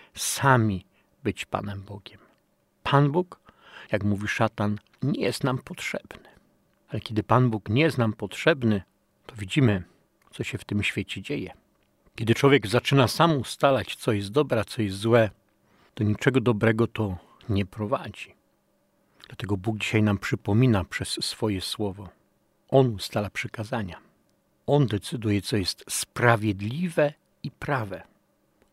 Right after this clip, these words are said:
On i tylko On. Idźmy więc ze słowami Pana Boga. Słowami, które na pewno nie są łatwe. Ciągle trzeba nam odkrywać na nowo to, co Bóg mówi przez swoje słowo.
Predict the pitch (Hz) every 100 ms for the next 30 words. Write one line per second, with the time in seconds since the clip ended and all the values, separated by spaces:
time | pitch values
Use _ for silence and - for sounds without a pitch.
0 | - 131 143 151 160 _ _ _ - 98
1 | - 127 - - 95 92 - _ _ _
2 | _ _ _ - 160 - 117 104 98 101
3 | - _ _ _ _ _ - - - 110
4 | 110 110 107 104 98 95 - 101 _ _
5 | _ _ _ - - - - 131 185 175
6 | - 147 135 - - - 156 - 147 -
7 | 135 - - - - _ _ - - 117
8 | 110 - 113 110 107 101 _ _ - -
9 | - - 160 139 104 - - 101 110 139
10 | 120 110 _ - 160 165 - _ _ _
11 | _ _ _ _ - - 156 127 127 123
12 | 113 - - - 117 107 - - - -